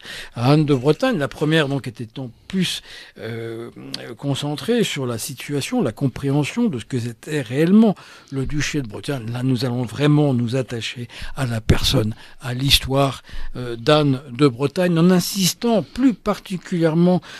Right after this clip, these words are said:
sur des éléments clés de sa vie, des éléments clés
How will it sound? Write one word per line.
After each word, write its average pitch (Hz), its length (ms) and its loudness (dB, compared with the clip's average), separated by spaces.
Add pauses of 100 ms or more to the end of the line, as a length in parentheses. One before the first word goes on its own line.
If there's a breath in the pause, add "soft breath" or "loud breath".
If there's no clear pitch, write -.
(100)
sur 190 320 2
des 151 280 4
éléments 160 420 6
clés 196 520 4 (440 soft breath)
de 139 240 2
sa 131 220 0
vie, 180 260 4
des 135 180 0
éléments 127 380 0
clés 165 420 2